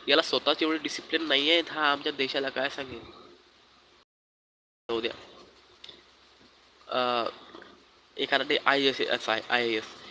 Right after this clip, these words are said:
तर आयएएसने जर बियर्ड ठेवली आणि अशी केस थोडेसे लांब वाढवली एखाद्या हिरोसारखे, ठीक आहे, आणि नखं पण थोडे स्टायलिश थोडेसे वाढवले एखाद्या स्टाईलसारखे,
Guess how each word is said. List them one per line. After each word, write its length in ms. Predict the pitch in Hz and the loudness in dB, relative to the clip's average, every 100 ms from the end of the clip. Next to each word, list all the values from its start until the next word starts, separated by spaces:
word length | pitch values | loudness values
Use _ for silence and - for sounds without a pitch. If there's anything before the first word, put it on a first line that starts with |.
| - - | -20 2
तर 40 | |
आयएएसने 400 | 127 123 147 156 | 4 6 4 0
जर 340 | 151 156 156 156 | -2 0 0 0
बियर्ड 380 | 139 131 131 - | -2 -2 -2 -2
ठेवली 240 | 127 117 - - | -6 -6 -12 -6
आणि 140 | 120 135 | -4 -2
अशी 480 | 127 139 147 139 - - - | 0 -2 -2 -4 -8 -16 2
केस 240 | 143 139 | 4 4
थोडेसे 400 | - 127 131 127 | 2 0 0 0
लांब 200 | 123 120 | 0 2
वाढवली 340 | 127 120 117 123 | 4 4 4 2
एखाद्या 240 | 120 131 | 2 0
हिरोसारखे, 520 | 131 127 117 113 - | 0 0 0 -2 0
ठीक 180 | 113 131 | 0 0
आहे, 100 | 127 - - - - | -2 -8 -16 -16 -10
आणि 100 | 131 | -4
नखं 280 | 127 123 139 | -2 -2 0
पण 140 | 147 151 | 0 2
थोडे 180 | 147 | 2
स्टायलिश 400 | 156 139 123 127 - | 6 6 6 6 2
थोडेसे 240 | 135 135 | 0 0
वाढवले 400 | 127 120 120 120 - - - - | 4 4 4 2 -4 -18 -20 -16
एखाद्या 260 | - 127 123 | -4 0 0
स्टाईलसारखे, 580 | - 117 113 113 110 | 0 0 0 -4 -6